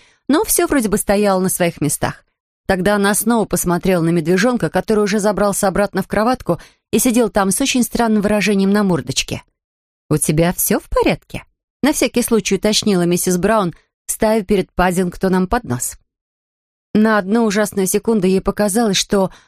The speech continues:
по левому уху медвежонка стекает красная струйка, но он тут же нахлобучил шляпу до самого носа,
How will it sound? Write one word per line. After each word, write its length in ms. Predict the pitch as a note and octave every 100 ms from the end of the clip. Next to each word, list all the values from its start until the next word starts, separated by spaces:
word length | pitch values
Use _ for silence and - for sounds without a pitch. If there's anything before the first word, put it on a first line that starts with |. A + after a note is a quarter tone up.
| _ -
по 80 | G3
левому 400 | A3 A#3 G#3+ G#3
уху 300 | - A#3 G#3
медвежонка 500 | G3 F3+ G#3 C#4+ A3+
стекает 400 | - - B3 B3
красная 380 | - A#3+ - C4
струйка, 540 | - C#4+ F#3+ - - - _ _ -
но 160 | B3+
он 100 | B3+
тут 160 | A#3 B3+
же 80 | G#3
нахлобучил 560 | F#3 G3 F#3+ G3 G#3
шляпу 460 | - G#3+ F#3+ - F3+
до 160 | D#3+ F#3+
самого 440 | - F#3+ F#3+ F#3+
носа, 360 | E3+ D#3+ -